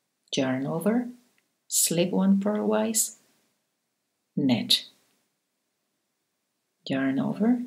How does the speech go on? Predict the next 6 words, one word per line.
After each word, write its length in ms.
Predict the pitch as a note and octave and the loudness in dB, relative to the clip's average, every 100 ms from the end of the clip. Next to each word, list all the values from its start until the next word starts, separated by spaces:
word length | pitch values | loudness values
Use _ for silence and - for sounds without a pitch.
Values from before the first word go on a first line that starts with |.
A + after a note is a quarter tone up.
| - _ _ _ _ - | -12 _ _ _ _ -10
slip, 500 | - - E2 D2+ - - _ _ _ _ _ _ _ _ _ _ - | -6 -4 -4 -6 -10 -20 _ _ _ _ _ _ _ _ _ _ -10
knit. 400 | C3+ C3 - - _ _ _ _ _ _ _ _ _ _ _ _ _ _ _ _ _ - | -10 -6 -8 -8 _ _ _ _ _ _ _ _ _ _ _ _ _ _ _ _ _ -6
Yarn 340 | C3 B2+ B2+ | -2 0 0
over, 520 | C#3 E3 G3+ A3+ A#3 - _ _ _ _ _ _ | -2 0 2 2 0 -6 _ _ _ _ _ _
slip, 560 | - - - D#3+ - - - _ _ _ _ _ _ _ _ _ | -8 -6 -4 -4 -4 -8 -16 _ _ _ _ _ _ _ _ _
knit. 460 | D3 B2+ A#2 B2 | 0 0 0 -4